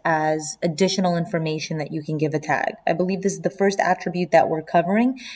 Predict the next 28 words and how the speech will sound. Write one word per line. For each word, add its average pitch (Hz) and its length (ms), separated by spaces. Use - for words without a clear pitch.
And 170 260
in 175 140
this 269 180
case, 170 320
this 202 200
attribute 165 600
tells 156 420
the - 180
anchor 247 240
tag 151 340
which 170 380
website 156 480
we're 156 120
trying 151 260
to 151 100
get 147 160
to 156 180
or 156 80
which 160 240
U 165 100
R 156 160
L 147 220
we're 151 80
trying 147 460
to 143 320
target. 156 440
Okay, 165 200
so 156 260